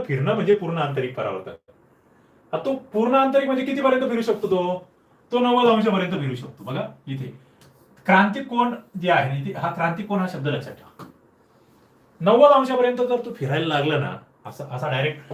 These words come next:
आशाचा असा झाला ना तो, बघा हे नव्वद अंश ना, इतका फिरला की त्याला पूर्ण आंतरिक परावर्तन म्हणायचं. क्रांतिक कोन लक्षात ठेवा, नव्वद अंश क्रिटिकल अँगल लक्षात ठेवा. लहान लहान मुद्दे मी जास्त तुम्हाला मध्ये जात नाही, लय तज्ञगिरी मला करायची नाही, आपल्याला काही शास्त्रज्ञ बनायचं नाही,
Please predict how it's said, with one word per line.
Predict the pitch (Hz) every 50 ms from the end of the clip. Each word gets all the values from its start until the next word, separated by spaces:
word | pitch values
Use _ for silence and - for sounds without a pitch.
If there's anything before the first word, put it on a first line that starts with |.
| - - -
आशाचा | 120 127 - 175 170 175 175
असा | 160 160 - 190
झाला | 160 135 131 135
ना | 123 123
तो, | 101 101 101 101 - - - - _ -
बघा | 110 110 -
हे | - - - - 120
नव्वद | 117 127 127 120 120
अंश | 117 110 107 -
ना, | 143 - - - - - _ _ _ _ _ _ _ _ _ _ _ _ _ _ -
इतका | 170 202 202 - - 302 311 311 302
फिरला | 247 226 226 254 240
की | 226 - 208 -
त्याला | 190 190 202 -
पूर्ण | - - - _ _ - 214 226 233 233
आंतरिक | 220 190 160 139 131 135 135 135
परावर्तन | 131 110 104 104 104 -
म्हणायचं. | 95 104 104 98 - -
क्रांतिक | - 147 143 143 - - -
कोन | - 185 180 170
लक्षात | 156 - - 143
ठेवा, | 139 131 135 180 190 - _ _ _ _ _ _ _ _ _ _ _ _ _ _ _ _ _ _ _ -
नव्वद | 131 143 170 190 226 233 202
अंश | 185 165 160 139 - - 196 - _ _ _ _ _ -
क्रिटिकल | 160 151 175 165 180 170
अँगल | 151 139 131 135 151 147 135 - - -
लक्षात | 135 139 139 139 - 208
ठेवा. | 202 - 156 214 214
लहान | 190 165 175 196 214
लहान | 220 220
मुद्दे | 214 190 175 202 196
मी | 185 180
जास्त | 170 170 160 - 185
तुम्हाला | 175 180 180 180 170
मध्ये | 147 135 151
जात | 160 151 143 139 147
नाही, | 160 160 139
लय | 135 139
तज्ञगिरी | 131 127 127 135 135 139 147 151 147 - - - _ _ _ _ -
मला | 117 117 139 147
करायची | - 139 139 139 135 139
नाही, | 139 - -
आपल्याला | 135 127 135 131 131
काही | 139 135 135
शास्त्रज्ञ | - - - - - 107 107 120 117
बनायचं | 123 131 131 135 135 156 156
नाही, | 156 156 151 -